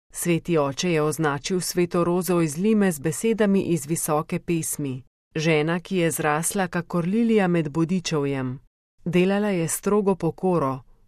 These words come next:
gorela je v ljubezni, da bi za vse pridobila večno življenje v Kristusu." Svetnica je postala Gospodova prijateljica že v otroštvu.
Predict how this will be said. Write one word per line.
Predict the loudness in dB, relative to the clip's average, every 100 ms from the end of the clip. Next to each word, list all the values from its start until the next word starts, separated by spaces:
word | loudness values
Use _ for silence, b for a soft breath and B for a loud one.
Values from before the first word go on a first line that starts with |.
| -14
gorela | -4 0 0 2 2
je | 2 0
v |
ljubezni, | 0 -2 0 0 2 2 2 2 -4
da | -2 0
bi | 2
za | 2 0
vse | 0 0 0
pridobila | 0 0 2 0 2 2 2
večno | 0 -2 -2 0
življenje | 2 0 0 0 0 0 0
v | -4
Kristusu." | -4 -2 -2 -4 -8 -8 -6 -8 -8 -16 _ _ _ _
Svetnica | -6 -2 0 0 0 0 0
je | 0
postala | -4 -6 0 0 0
Gospodova | -2 -4 -4 -2 0 0 -2
prijateljica | -2 -2 -2 -2 -4 -4 -4 -4
že | 0
v | 0
otroštvu. | 0 -2 -2 -2 -6 -6 -6